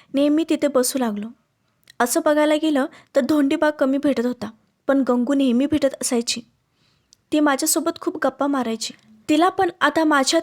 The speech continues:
इंटरेस्ट येत होता. एके दिवशी बोलता बोलता मी गंगूला विचारले, "गंगू, मला एक सांग, तू एवढी सुंदर आहेस, पण धोंडीबासोबत तू कसे काय लग्न केलंस? तो एवढा म्हातारा दिसतो, म्हणजे तुमच्या दोघांची जोडी शोभून दिसतच नाही.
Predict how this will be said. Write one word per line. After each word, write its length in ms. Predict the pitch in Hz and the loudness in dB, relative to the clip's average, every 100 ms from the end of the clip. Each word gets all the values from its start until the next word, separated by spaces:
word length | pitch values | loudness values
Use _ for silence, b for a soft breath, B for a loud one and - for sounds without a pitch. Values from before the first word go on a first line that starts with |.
| - | -2
इंटरेस्ट 540 | 277 254 302 311 - - | -2 0 0 -2 -2 -2
येत 120 | 269 277 | -2 -2
होता. 180 | 277 220 - _ _ _ _ _ - | -8 -12 -14 _ _ _ _ _ -4
एके 180 | 254 320 | -2 0
दिवशी 280 | 311 - 339 | 0 0 2
बोलता 360 | 277 247 277 | 2 2 0
बोलता 300 | 311 302 262 | 0 0 0
मी 120 | 277 | 0
गंगूला 400 | 269 247 233 262 | 2 2 2 2
विचारले, 420 | 277 269 240 208 233 - _ _ - 240 | 0 -2 -4 -8 -12 -20 _ _ -10 -2
"गंगू, 320 | 254 240 247 302 B B B | 0 0 0 -4 B B B
मला 220 | 262 285 349 | 0 2 2
एक 160 | 359 | 0
सांग, 300 | - 269 277 311 | 0 0 0 0
तू 40 | |
एवढी 240 | 302 277 294 | 2 2 -2
सुंदर 400 | - 247 262 285 | 0 0 0 0
आहेस, 400 | 254 262 - - b b - | -2 -2 -2 -8 b b -2
पण 140 | 311 | 2
धोंडीबासोबत 640 | 311 311 294 330 349 330 311 311 | 4 2 0 0 0 0 0 -2
तू 60 | 349 | -4
कसे 260 | 330 - | -4 -4
काय 120 | - 349 | -2 0
लग्न 280 | 285 262 262 | 0 -2 -2
केलंस? 340 | 233 220 - - _ _ _ _ _ _ - | -4 -4 -6 -8 _ _ _ _ _ _ -4
तो 40 | - | -2
एवढा 220 | 247 269 | -2 -2
म्हातारा 380 | 285 247 262 269 | -2 -4 -2 -2
दिसतो, 460 | 247 - - 226 - b b b 254 | -2 -4 -6 -10 -14 b b b -2
म्हणजे 240 | 254 311 | 0 0
तुमच्या 260 | 339 330 359 | -2 0 0
दोघांची 400 | 302 320 311 349 | 0 0 -2 0
जोडी 260 | 320 330 | 0 0
शोभून 340 | - 302 311 330 | 0 0 0 0
दिसतच 400 | 302 294 339 - | 0 -2 -4 -2
नाही. 220 | 254 214 | -4 -4